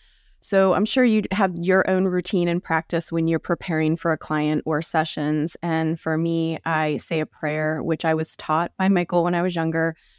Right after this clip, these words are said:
to just connect with divine source and energy that is for the person's highest and best good. And so I was doing that, and I was preparing a session, preparing for that session with a client. And again, I heard,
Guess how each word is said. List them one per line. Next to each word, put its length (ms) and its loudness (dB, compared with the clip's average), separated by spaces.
to 500 2
just 280 0
connect 500 -2
with 400 -2
divine 440 2
source 640 0
and 300 0
energy 580 0
that 220 0
is 160 -2
for 220 0
the 100 -2
person's 640 -4
highest 380 -4
and 100 -2
best 240 -4
good. 320 2
And 140 2
so 80 0
I 20 2
was 100 0
doing 280 6
that, 100 4
and 80 2
I 40 2
was 100 -4
preparing 560 2
a 60 -4
session, 500 -2
preparing 420 2
for 180 0
that 200 2
session 360 -2
with 160 -4
a 60 0
client. 560 2
And 160 2
again, 500 2
I 140 0
heard, 540 0